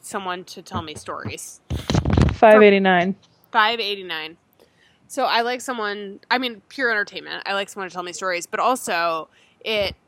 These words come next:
Speaker 1: kind of broadens my world as far as giving me, like, introduction to other people's experiences, especially in our country.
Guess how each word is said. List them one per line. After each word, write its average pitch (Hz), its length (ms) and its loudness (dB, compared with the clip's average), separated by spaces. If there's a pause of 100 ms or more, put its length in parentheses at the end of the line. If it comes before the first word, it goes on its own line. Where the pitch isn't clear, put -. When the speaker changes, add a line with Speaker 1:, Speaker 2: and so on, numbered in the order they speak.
(160)
Speaker 1:
kind 214 260 -4
of 190 380 -6 (140)
broadens 196 460 0
my 190 140 -4
world 185 500 0
as 185 220 -2
far 185 300 4
as 175 260 -2
giving 185 240 -8
me, 180 160 -8 (380)
like, 180 480 -6 (1080)
introduction 220 680 -2
to 180 420 -8
other 180 180 -8
people's 165 300 -16
experiences, 151 640 -14
especially 160 540 -10
in 120 80 -12
our 127 80 -12
country. - 500 -12